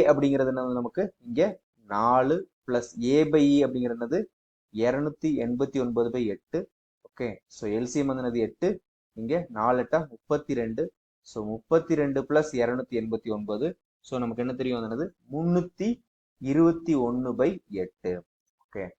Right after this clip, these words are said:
அதுக்கப்புறம் என்னது? இன்னொரு கணக்கு வந்து என்னது? Y is equal to K minus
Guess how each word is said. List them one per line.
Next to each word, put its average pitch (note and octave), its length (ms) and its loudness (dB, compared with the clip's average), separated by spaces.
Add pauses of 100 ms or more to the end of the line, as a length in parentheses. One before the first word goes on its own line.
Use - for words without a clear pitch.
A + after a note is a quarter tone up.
(380)
அதுக்கப்புறம் D3 480 4
என்னது? C#3 220 2 (160)
இன்னொரு D3 400 2
கணக்கு B2+ 280 0
வந்து B2 180 2
என்னது? B2 220 -2 (1000)
Y B2+ 160 4 (120)
is B2 160 -4
equal B2+ 300 -6
to F3+ 100 -4 (360)
K E3+ 260 6
minus D3+ 400 2